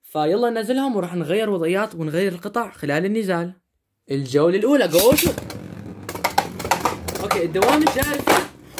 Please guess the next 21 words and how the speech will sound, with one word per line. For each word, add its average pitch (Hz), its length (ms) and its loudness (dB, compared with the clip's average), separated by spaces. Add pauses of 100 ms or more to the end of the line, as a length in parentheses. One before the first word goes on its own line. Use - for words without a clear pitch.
(140)
واو، 349 440 4
واحد 320 220 -2
صفر 320 300 -2
للهيب 285 400 -6
المستعر. 247 400 -6
الدوام 226 320 -2
الجارفة 269 320 0
كان 254 220 0
بوضعية 226 320 2
القدرة 240 360 2
على 214 320 4
الاحتمال. 196 520 0 (1000)
الجولة 165 240 4
الثانية. 247 360 2 (1900)
اللهيب. 285 440 4 (520)
اثنين 240 180 0
صفر 277 340 0
للهيب 233 540 0
المستعر. 233 560 0 (1700)
جو 202 180 4
شوت. - 220 2